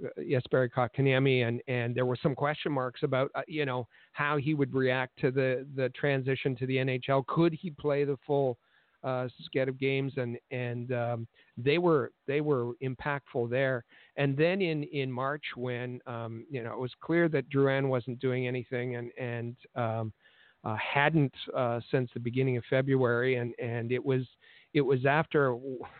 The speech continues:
one of those give-, giveaways by Drouin that turned the game, um, that, uh, Julien made the, the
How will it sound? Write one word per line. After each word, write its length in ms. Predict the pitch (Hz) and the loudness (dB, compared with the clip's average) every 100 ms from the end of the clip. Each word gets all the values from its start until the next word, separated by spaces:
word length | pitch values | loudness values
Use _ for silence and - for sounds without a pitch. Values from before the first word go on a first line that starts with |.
| - - - - - _ | -18 -16 -16 -20 -20 _
one 220 | 117 143 | 2 4
of 80 | 196 | 6
those 220 | 185 165 | 6 4
give-, 260 | 123 160 160 - 135 | 4 2 2 -2 -2
giveaways 540 | 156 151 143 131 131 - | 0 2 2 0 -2 -2
by 160 | 131 | -2
Drouin 400 | 131 135 131 135 | 0 0 0 -2
that 100 | 120 - | -4 -4
turned 240 | - 143 131 | 0 0 -2
the 60 | |
game, 420 | 123 131 131 123 117 _ _ _ - | -4 -2 -2 -4 -8 _ _ _ -8
um, 480 | 120 117 117 120 123 135 131 | -4 -2 -2 -4 -8 -12 -4
that, 260 | 131 120 123 _ - | 0 0 -2 _ -4
uh, 480 | 131 117 113 110 120 - - 135 135 | 0 2 2 2 -2 -4 -8 -4 2
Julien 440 | 131 165 165 139 | 4 4 4 2
made 280 | 131 143 143 | 2 0 2
the, 240 | 143 127 | 0 0
the 100 | 135 | -4